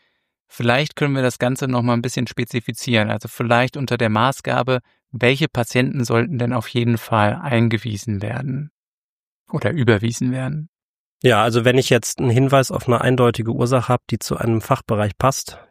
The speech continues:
Speaker 2: dann sollte ich das tun. Sprich, wenn ich jetzt eine, äh, den Hinweis hab, da ist vielleicht Meningismus, Kopfschmerzen mit Erbrechen oder so ein sehr schlechter Allgemeinzustand oder Bewusstseinstrübung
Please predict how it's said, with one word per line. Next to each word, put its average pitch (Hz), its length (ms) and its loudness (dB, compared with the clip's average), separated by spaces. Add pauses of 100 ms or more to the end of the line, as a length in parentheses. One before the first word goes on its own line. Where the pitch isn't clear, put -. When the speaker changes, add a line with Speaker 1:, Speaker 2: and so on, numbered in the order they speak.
(100)
Speaker 2:
dann 113 360 -2 (500)
sollte 107 260 2
ich - 60 -8
das - 180 -2
tun. 165 300 0 (140)
Sprich, - 560 0 (260)
wenn 107 140 2
ich 117 140 2
jetzt 113 320 0
eine, 107 720 2
äh, 104 40 -2
den 104 140 0
Hinweis 110 400 2
hab, 110 180 -2
da 110 140 0
ist - 300 -6
vielleicht 107 360 -2
Meningismus, 110 720 0
Kopfschmerzen 113 580 0
mit 110 120 -2
Erbrechen 113 480 0
oder 104 300 -2
so 110 100 -6
ein 107 120 -2
sehr 107 200 2
schlechter 117 340 0
Allgemeinzustand 113 800 0
oder 107 160 -2
Bewusstseinstrübung 110 1040 0